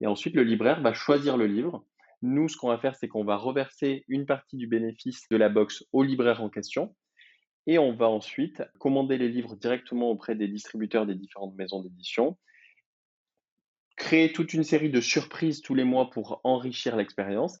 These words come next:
et constituer des box qui vont être ensuite directement expédiées au domicile de l'abonné.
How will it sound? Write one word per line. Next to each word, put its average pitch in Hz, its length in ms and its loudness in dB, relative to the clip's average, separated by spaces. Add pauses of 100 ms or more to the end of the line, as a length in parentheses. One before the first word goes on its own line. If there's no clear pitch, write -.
et 151 140 2
constituer 156 520 -2
des 120 120 2
box 110 320 0
qui - 160 -16
vont 117 160 2
être 110 180 -4
ensuite 117 400 -6
directement 113 480 -2
expédiées 110 460 -4
au 120 100 0
domicile 101 500 -4
de 113 60 2
l'abonné. 98 340 2